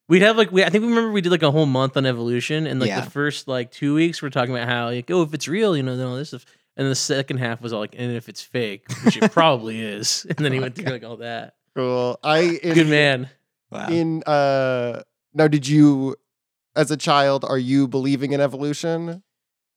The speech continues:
Speaker 1: Yeah, I was. And, uh, most people came into the class believing it, but, uh, like, half the class was convinced by him by the end that it
Speaker 2: Oh,
Speaker 1: was
Speaker 2: no.
Speaker 1: fake.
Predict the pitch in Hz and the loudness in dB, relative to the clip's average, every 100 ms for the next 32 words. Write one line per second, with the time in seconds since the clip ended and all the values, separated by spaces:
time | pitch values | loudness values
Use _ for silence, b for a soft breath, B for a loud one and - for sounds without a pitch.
0 | 180 175 208 208 196 196 208 190 147 143 | 0 4 6 6 6 8 8 6 4 -2
1 | 175 165 156 151 139 127 117 139 160 185 | 0 2 2 2 2 0 -4 2 4 4
2 | - 170 190 - 165 160 160 151 139 135 | 2 0 0 0 0 0 0 -2 -2 0
3 | 135 - 127 127 135 156 170 151 131 127 | 0 -2 -4 -2 -2 -4 -4 -4 -4 -4
4 | 123 - 135 127 120 139 135 139 - 123 | -6 -4 -2 -2 -2 -4 -4 -6 -6 -6
5 | 123 120 - 120 113 117 - 120 117 113 | -6 -10 -10 -10 -8 -10 -10 -8 -8 -8
6 | 117 117 113 113 113 113 110 101 95 98 | -10 -8 -6 -6 -10 -10 -10 -8 -8 -6
7 | 123 110 117 | -4 -2 -4